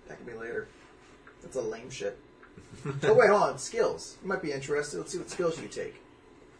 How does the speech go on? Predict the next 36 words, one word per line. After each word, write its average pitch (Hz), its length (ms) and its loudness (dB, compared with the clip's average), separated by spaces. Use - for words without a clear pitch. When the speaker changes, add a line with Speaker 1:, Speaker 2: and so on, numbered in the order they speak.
Speaker 1:
You 131 80 -6
wanna 131 120 -4
be, 135 260 4
uh, 135 180 4
good 151 200 2
at 151 140 6
athletics? 151 640 0
Means 143 140 -10
you 127 120 -8
can - 80 -14
run 151 240 -4
really 143 160 -8
fast. - 400 -8
This 185 100 -8
would 196 80 0
be 233 120 0
a 208 40 10
cha-, 240 200 4
Mike, 170 220 2
it's - 100 -10
a - 20 -12
fancy 143 300 -4
game. - 140 -12
You 127 60 -8
can 135 100 -4
finally 151 200 2
be 139 60 -2
good 139 120 4
at 120 120 -2
athletics. - 380 -8
Speaker 2:
Warlords 131 400 0
shouldn't 92 240 -2
be 80 100 -8
running. 76 380 -8
<laughs> 202 600 2
Speaker 1:
Diplomacy. 170 680 0